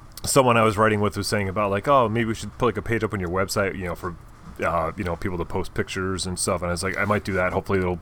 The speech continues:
it'll be enough of 'em out there to do that." So if you go to new perspectives music dot com, there's a link that says D I Y kits. The kits are up.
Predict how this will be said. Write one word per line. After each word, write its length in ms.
it'll 140
be 280
enough 260
of 120
'em 120
out 180
there 140
to 80
do 180
that." 260
So 200
if 80
you 80
go 80
to 100
new 140
perspectives 440
music 220
dot 160
com, 260
there's 160
a 40
link 260
that 80
says 180
D 160
I 100
Y 160
kits. 380
The 80
kits 280
are 200
up. 240